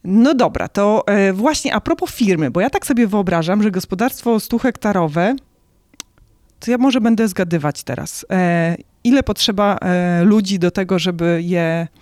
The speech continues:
prowadzić, a ty będziesz, e, mówił, <laughs> czy, czy jestem blisko, czy nie. Mm,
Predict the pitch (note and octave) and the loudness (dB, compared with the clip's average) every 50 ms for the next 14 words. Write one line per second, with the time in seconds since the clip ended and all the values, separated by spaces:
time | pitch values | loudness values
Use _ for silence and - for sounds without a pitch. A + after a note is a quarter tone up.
0 | _ _ _ _ _ _ _ _ _ - - - A#3+ A3+ E3+ F#3 D#3 D3 D3+ G#3+ | _ _ _ _ _ _ _ _ _ -14 -8 -4 -2 -2 0 0 -2 -2 -2 -6
1 | C4+ - - - - - G#3 F#3+ G3+ F#3+ F#3 - G3+ G3 - - - F3+ F3+ F3 | -6 -4 -6 -6 -6 -6 -6 -6 -6 -6 -6 -6 -6 -6 -4 -4 -2 0 0 0
2 | F3 F3 F3+ G3 A3 G#3 F#3+ A3+ G#3 G3 - - - D4 D4 G#3+ A#3 - - - | 0 0 2 2 2 2 2 2 0 0 0 0 2 4 4 4 2 2 2 2
3 | C4+ A3+ B3 B3+ B3 A#3 B3 A3+ A#3 G#3+ G#3+ A3+ C4 A3+ A#3 A#3+ - - A3 G#3+ | 4 4 4 2 2 0 0 0 0 0 2 4 4 4 4 2 0 -2 -4 -4
4 | - - A3 G3+ F#3 D#3+ D3+ - - - - - - - - - - - - - | -2 -2 -4 -4 -4 -4 -4 -6 -8 -10 -20 -20 -20 -20 -20 -20 -20 -20 -16 -8
5 | - F#3+ F#3+ F#3 F#3 F3+ F3+ F3 F3 E3 E3+ | -4 -2 -2 0 0 0 -2 -2 -2 -4 -4